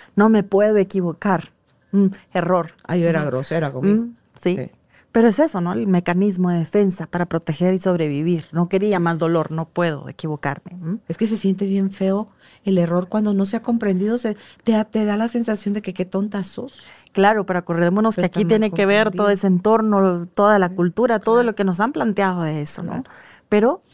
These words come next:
Speaker 1: ahora, a raíz de esto que hoy podemos ver posible,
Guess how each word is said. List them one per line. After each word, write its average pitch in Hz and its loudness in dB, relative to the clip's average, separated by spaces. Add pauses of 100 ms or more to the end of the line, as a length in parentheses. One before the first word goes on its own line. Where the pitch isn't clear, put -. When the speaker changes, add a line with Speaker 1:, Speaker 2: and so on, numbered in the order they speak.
(480)
Speaker 1:
ahora, 185 4
a - 2
raíz 175 2
de 190 4
esto 185 -2
que 156 -6
hoy 180 0
podemos 240 0
ver 208 -2
posible, 185 0